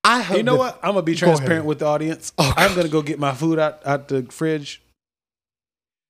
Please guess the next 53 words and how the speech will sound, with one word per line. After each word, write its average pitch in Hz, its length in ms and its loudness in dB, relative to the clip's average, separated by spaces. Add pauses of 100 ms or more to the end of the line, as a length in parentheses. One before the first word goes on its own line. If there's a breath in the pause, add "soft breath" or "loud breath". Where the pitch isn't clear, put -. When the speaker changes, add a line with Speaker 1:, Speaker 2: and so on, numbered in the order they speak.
(200)
Speaker 2:
So - 200 -4
you 175 300 -2 (100)
give 151 160 0
me 160 80 0
a 151 40 -2
second, 151 380 -4
you 151 80 -4
carry 147 260 -2
it 147 80 -4
on. 156 260 -2 (280 loud breath)
But, 175 340 -2
uh, 135 60 -8 (300)
I'll 156 100 4
leave 156 180 -2
you 139 80 -4
with 135 140 0
this. - 320 -16 (400 loud breath)
I 262 240 4
don't 202 160 0
give 160 140 0
a 143 40 -4
shit. 127 240 -2
If 113 120 -4
you 254 140 2
dump 220 280 -2
me, 226 400 -4 (460)
I 165 120 4
hope 160 200 -4
your 156 100 0
life 139 220 -2
is, 113 240 -6 (260)
I, 175 240 4
I 156 160 2
don't 180 140 0
want 202 120 -4
you 247 80 2
to 233 60 -2
die. 190 460 2
I - 20 0
don't 143 160 0
want 151 120 -4
you 160 80 -4
to - 40 -6
be 170 80 0
homeless. 165 480 -2
I 135 60 0
don't 135 160 2
want 143 180 2
you 160 80 2
to 160 100 2
be 151 60 0
Speaker 1:
<laughs> - 0 -
Speaker 2:
jobless. 113 480 -2